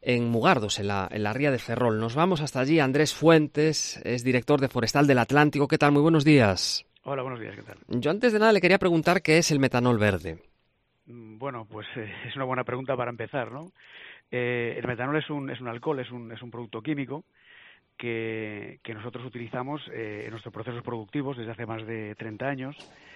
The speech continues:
Speaker 2: Eh, tradicionalmente se fabrica, eh, tomando el gas natural,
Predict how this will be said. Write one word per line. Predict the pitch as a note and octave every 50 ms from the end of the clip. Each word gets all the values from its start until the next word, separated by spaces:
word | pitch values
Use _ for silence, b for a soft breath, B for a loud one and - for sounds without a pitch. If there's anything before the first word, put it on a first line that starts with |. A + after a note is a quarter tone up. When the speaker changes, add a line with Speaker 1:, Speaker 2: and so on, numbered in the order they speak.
| B B B B B B _
Speaker 2:
Eh, | - A#2+ A#2+ A2+ A2+ A2+ A2+ A2+ A2 A2 G#2+ G#2+ G#2+ - - - - -
tradicionalmente | - B2+ B2+ B2 - B2+ B2+ C3 C#3 D3 C3+ C#3+
se | B2+ C#3
fabrica, | C3 C3 B2+ C3 D3 C#3 - C#3+ C#3 C#3+ D3 - b b b b b b b b _
eh, | - C3+ B2+ B2 B2 B2 A#2+ A#2 A#2 A2+ A2+ A2+ A2 A2 -
tomando | - B2 A#2+ B2+ B2+ B2+
el | C3 B2+
gas | C3 C3 B2+
natural, | B2+ A2 - B2+ C3+ C#3+ C#3+ D3 D#3 E3+